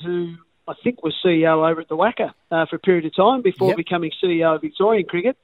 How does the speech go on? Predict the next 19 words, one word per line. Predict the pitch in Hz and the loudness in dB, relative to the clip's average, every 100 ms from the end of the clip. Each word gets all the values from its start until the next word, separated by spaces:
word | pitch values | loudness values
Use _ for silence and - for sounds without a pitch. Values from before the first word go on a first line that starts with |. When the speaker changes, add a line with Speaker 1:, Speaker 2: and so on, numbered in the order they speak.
| 175 | -2
Speaker 1:
Uh, | 170 165 | 0 2
Dotty, | 190 208 190 160 _ _ _ _ _ _ _ - | 2 2 2 -6 _ _ _ _ _ _ _ -6
I | 170 | -4
think, | - 269 269 | 0 -2 0
might | 208 190 | 0 0
have | 175 | 2
been | 185 185 | 0 0
in | 175 | -2
the | 160 - | -6 -2
same | 196 196 | 0 0
role | 180 185 190 180 | 0 2 2 2
that | 170 | 0
I'm | 226 | -2
about | 247 170 156 | 0 -2 -2
to | 165 | -6
undertake, | 165 - - 180 180 - - _ | -8 -8 -4 -4 -4 -12 -20 _
uh, | 165 160 165 160 | -10 -6 -6 -4
before | 160 - 196 185 | -6 -2 0 2
John | 185 185 | 0 -2